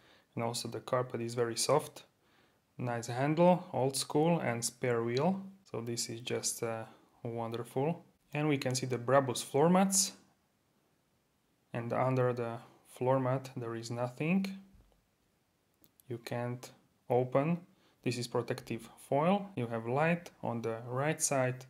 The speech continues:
speaker on the left side,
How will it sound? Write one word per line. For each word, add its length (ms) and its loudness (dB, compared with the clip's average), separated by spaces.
speaker 800 0
on 200 -4
the 100 -2
left 300 0
side, 480 2